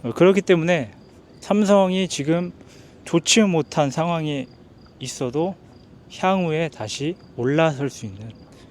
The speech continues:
시점이 반드시 온다, 이렇게 생각을 하고 있습니다. 아무튼 이렇게, 어, 우리나라 현 상황에 대해서 이야기를 해봤는데요.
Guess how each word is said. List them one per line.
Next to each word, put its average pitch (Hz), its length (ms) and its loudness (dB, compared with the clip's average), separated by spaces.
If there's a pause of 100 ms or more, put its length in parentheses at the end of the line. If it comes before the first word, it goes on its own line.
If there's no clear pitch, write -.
(140)
시점이 156 440 -4
반드시 160 500 0
온다, 113 340 -8 (440)
이렇게 117 220 -6
생각을 127 440 -4
하고 135 140 -6
있습니다. 107 320 -14 (1000)
아무튼 147 480 -6
이렇게, 147 420 0 (500)
어, 110 140 -8
우리나라 131 680 0 (120)
현 143 280 -4 (540)
상황에 170 380 -4
대해서 135 320 -4 (300)
이야기를 127 380 -4
해봤는데요. 147 480 -8